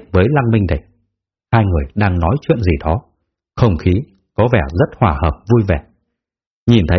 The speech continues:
La Phi đi vào, Lăng Minh Đỉnh đứng dậy đón. Hạ Mộng Giao cũng đứng dậy chào. "Chào đội trưởng La." La Phi đáp. "Chào cô."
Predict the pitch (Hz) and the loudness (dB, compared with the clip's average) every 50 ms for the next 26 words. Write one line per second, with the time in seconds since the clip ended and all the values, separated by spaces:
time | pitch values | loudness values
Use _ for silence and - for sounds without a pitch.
0 | 113 147 156 151 139 127 - - - 143 135 120 123 120 98 95 87 71 67 - | 0 0 0 0 0 -2 -4 -2 -2 0 0 2 0 0 0 0 -2 -2 -4 -8
1 | - _ _ _ _ _ _ _ _ _ _ - 107 113 117 113 107 92 80 76 | -16 _ _ _ _ _ _ _ _ _ _ 0 2 2 2 2 2 0 0 -2
2 | 69 69 - 101 90 92 139 139 156 - 98 92 80 85 - - _ _ _ _ | -4 -4 -2 0 0 2 2 0 0 0 0 -2 -2 -2 -4 -8 _ _ _ _
3 | _ _ _ _ _ _ - 110 104 101 107 117 117 101 104 98 90 80 - _ | _ _ _ _ _ _ -2 0 2 0 0 0 0 0 0 0 -2 -2 -6 _
4 | _ _ _ - 92 107 131 131 120 104 139 151 156 127 - - 90 73 - - | _ _ _ -2 -2 0 0 0 0 2 2 0 -2 -2 -2 -4 -4 -4 -6 -8
5 | _ _ _ _ _ _ _ _ _ _ _ _ _ _ _ _ _ _ _ _ | _ _ _ _ _ _ _ _ _ _ _ _ _ _ _ _ _ _ _ _
6 | _ _ _ _ - 107 90 92 113 110 - 95 78 82 95 107 110 117 117 - | _ _ _ _ -2 0 0 0 0 0 0 0 0 0 0 0 0 -2 -4 -6
7 | _ _ _ _ _ _ _ _ _ _ _ _ _ _ _ _ _ _ - 110 | _ _ _ _ _ _ _ _ _ _ _ _ _ _ _ _ _ _ 0 0
8 | 98 80 - 98 85 76 82 95 113 - _ _ _ _ _ _ _ _ _ _ | 0 0 0 -2 -2 0 -2 -4 -4 -6 _ _ _ _ _ _ _ _ _ _
9 | _ _ _ _ _ _ _ _ _ _ - 95 78 73 - 98 | _ _ _ _ _ _ _ _ _ _ -2 -2 0 0 0 0